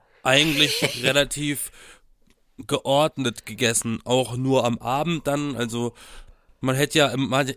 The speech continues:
Speaker 1: man kennt ja immer die Befürchtung oder man kennt auch die bestimmten Feste aus der Vergangenheit oder aus den Bekanntenkreisen,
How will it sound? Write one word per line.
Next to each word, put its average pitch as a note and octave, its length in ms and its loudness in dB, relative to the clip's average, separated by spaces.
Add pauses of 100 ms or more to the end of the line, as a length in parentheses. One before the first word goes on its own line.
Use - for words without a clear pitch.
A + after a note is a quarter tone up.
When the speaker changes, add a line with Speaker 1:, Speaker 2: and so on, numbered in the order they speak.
(120)
Speaker 1:
man A#2+ 180 -2
kennt - 240 -2
ja E3+ 80 2
immer C3 160 2
die A#2+ 100 -6
Befürchtung C#3 580 0
oder A#2 120 0
man A#2+ 160 2
kennt C#3+ 240 0
auch C3 160 -4
die C#3 160 -6
bestimmten C3+ 540 -4
Feste C#3+ 320 -2
aus C3 100 -2
der B2 120 -6
Vergangenheit A2+ 600 -4
oder G#2 220 0
aus G#2 140 -4
den G#2+ 140 0
Bekanntenkreisen, A#2 840 0